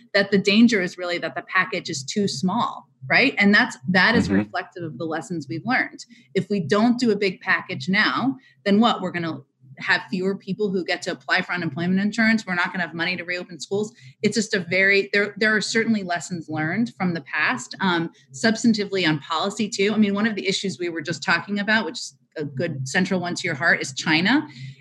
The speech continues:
Speaker 1: and
Speaker 2: Yeah.
Speaker 1: how, you know, in, in, during the Obama-Biden administration, there was a view, uh, you know, there was a, a hesitation to,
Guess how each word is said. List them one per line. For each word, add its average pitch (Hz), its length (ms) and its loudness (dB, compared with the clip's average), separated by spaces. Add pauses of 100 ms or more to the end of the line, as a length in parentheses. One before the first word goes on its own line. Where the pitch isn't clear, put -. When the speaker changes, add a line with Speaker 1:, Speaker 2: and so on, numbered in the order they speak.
(100)
Speaker 1:
and 214 160 6
Speaker 2:
Yeah. 220 100 8
Speaker 1:
how, 196 320 4 (360)
you 277 100 10
know, 185 320 4 (400)
in, 220 260 4
in, 208 400 2
during 220 240 6
the 226 80 6
Obama-Biden 196 880 4
administration, 180 920 0 (280)
there 254 140 6
was 254 180 6
a 214 80 6
view, 180 640 4
uh, 180 180 4
you 202 120 2
know, 180 100 4
there 185 160 2
was 190 220 2
a, 170 160 2
a 170 140 -2
hesitation 214 960 2
to, 156 220 -4